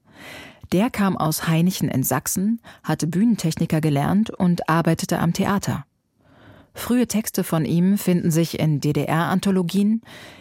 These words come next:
in Tageszeitungen und in Publikationen eines Poetenseminars. Poetenseminare organisierte die F D J für Jugendliche. Die begabtesten jungen Autoren schafften es nach Schwerin zum zentralen Poetenseminar.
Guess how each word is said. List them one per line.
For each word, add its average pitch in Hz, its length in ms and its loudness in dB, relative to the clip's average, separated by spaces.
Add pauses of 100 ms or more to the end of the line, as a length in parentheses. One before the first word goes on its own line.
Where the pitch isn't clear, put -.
(120)
in 165 180 0
Tageszeitungen 165 1000 -2
und 160 320 0
in 151 180 0
Publikationen 175 840 0
eines 165 320 0
Poetenseminars. 147 1080 0 (1040)
Poetenseminare 185 1300 2
organisierte 208 800 2
die 185 340 -2
F 175 160 -2
D - 140 -2
J 151 320 0
für - 240 -4
Jugendliche. 175 640 0 (1080)
Die 185 100 0
begabtesten 196 760 -2
jungen 196 320 4
Autoren 160 720 0
schafften - 400 -2
es - 220 -4
nach 143 180 0
Schwerin 170 640 0
zum 139 460 0
zentralen 151 720 0
Poetenseminar. 143 960 -2